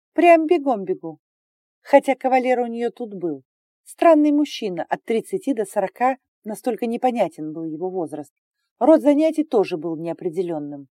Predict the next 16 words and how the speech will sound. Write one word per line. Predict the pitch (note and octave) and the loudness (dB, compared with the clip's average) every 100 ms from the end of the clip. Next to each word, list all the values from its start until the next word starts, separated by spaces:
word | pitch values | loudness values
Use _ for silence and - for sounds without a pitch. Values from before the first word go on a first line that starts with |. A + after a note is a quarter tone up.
| _ _ _ - | _ _ _ -8
Инге | A3+ A3+ E3+ F3+ | -6 -4 0 0
он | G3 F#3+ | 0 -4
все | - G3+ | -4 -4
время | F3+ F#3+ F3+ | 0 -2 -2
порывался | F#3 F3+ E3+ E3 - | -4 -2 0 -2 -4
дарить | E3 E3+ D#3+ | -8 -6 -6
букеты | D3+ D#3 - B3+ - | -8 -14 -4 -4 -2
из | - E3+ | -8 -10
цветов | - - F#3+ F3+ E3 | -14 -12 -6 -6 -8
с | |
ближайших | - F3+ D#3+ D3 - _ - | -10 -8 -6 -8 -12 _ -6
клумб. | F#3+ C#3+ _ _ _ _ _ _ | -6 -6 _ _ _ _ _ _
Соседа | - C#4 C4+ A3 | -4 -4 -2 -4
и | A#3+ | -4
звали | E3+ D#3 C#3+ | 0 -2 -2
странно: | - - C#3+ C3+ C3 | -10 -10 -8 -10 -18